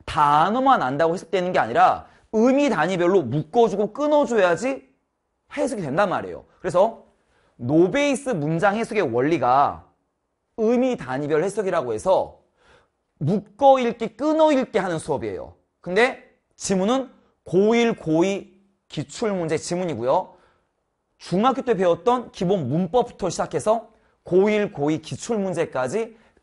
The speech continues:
끊어 읽고 묶어 읽어서 의미 단위별로 해석하는 겁니다. 아, 동사 앞에 끊어주는 거구나. 동사 뒤에 목적어가 긴데 후치 수식이라고 해서 뒤에서 앞으로 꾸미는 게 가로 열고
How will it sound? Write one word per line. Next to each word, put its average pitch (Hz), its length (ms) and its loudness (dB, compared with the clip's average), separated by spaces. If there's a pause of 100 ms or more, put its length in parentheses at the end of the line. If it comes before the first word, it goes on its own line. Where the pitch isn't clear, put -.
끊어 294 340 0
읽고 247 300 -4
묶어 147 380 -4
읽어서 156 420 0
의미 226 320 2
단위별로 147 420 -2
해석하는 185 460 -6
겁니다. 98 340 -8 (220)
아, 156 440 -2 (200)
동사 139 260 -6
앞에 151 120 -4
끊어주는 185 420 -4
거구나. 120 520 -2 (300)
동사 220 540 2
뒤에 196 480 0
목적어가 190 680 2
긴데 156 800 0 (300)
후치 294 540 -4
수식이라고 233 560 0
해서 180 140 -2
뒤에서 165 420 -2
앞으로 160 200 -10
꾸미는 247 400 -2
게 185 220 -2
가로 151 360 -2
열고 127 500 -2